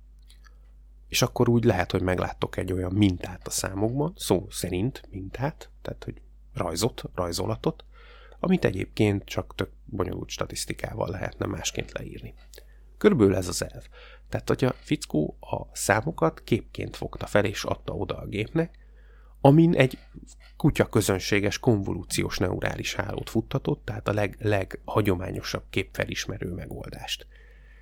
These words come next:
Ami ugye pont arra van kitalálva, hogy ilyen sokagrendű összefüggéseket, meg nonlinearitásokat felfedezzen.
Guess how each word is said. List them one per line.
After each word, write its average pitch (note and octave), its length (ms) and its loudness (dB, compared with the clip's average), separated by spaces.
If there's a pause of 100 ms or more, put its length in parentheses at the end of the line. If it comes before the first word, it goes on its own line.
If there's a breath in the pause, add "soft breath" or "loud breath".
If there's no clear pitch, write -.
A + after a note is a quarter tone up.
(220 soft breath)
Ami A#2 200 6
ugye A#2+ 340 6 (180)
pont - 260 0
arra F#2+ 160 -6
van - 140 -8
kitalálva, G2+ 520 0
hogy G2 180 -6
ilyen G2+ 360 -4
sokagrendű G2 640 -2
összefüggéseket, G2+ 880 -2
meg F#2 180 -6
nonlinearitásokat F#2+ 1040 -6
felfedezzen. - 720 -10